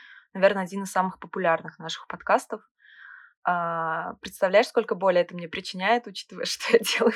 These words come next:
подкаст, где над каждым эпизодом просто по два месяца работаю, а подкаст «Я с тобой» остается самым популярным.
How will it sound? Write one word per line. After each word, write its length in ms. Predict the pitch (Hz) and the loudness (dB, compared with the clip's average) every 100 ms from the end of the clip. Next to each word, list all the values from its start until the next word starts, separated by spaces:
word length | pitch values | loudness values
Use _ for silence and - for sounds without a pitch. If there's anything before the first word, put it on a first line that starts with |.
| - | 2
подкаст, 480 | 190 - 190 214 233 _ - - - | 0 2 2 2 2 _ -10 -10 -8
где 180 | 208 208 | -2 0
над 140 | 202 | 4
каждым 340 | 202 202 196 | 4 6 2
эпизодом 380 | 196 196 202 214 | -4 0 2 2
просто 220 | 196 190 | 0 -4
по 80 | - | -2
два 160 | 185 196 | -2 -4
месяца 360 | 196 185 - | -4 -8 -4
работаю, 500 | - 175 208 220 190 - - - - - | -4 2 2 4 2 0 -18 -18 -18 -4
а 280 | - 190 185 | 2 4 4
подкаст 440 | 180 190 - 202 202 | 2 -2 4 4 4
«Я 120 | 196 | 2
с 60 | 190 | 2
тобой» 280 | 185 180 208 | 0 0 -2
остается 360 | - 190 196 | -2 -6 -4
самым 180 | 185 190 | -6 -6
популярным. 560 | - - 190 - 165 | -8 0 2 2 0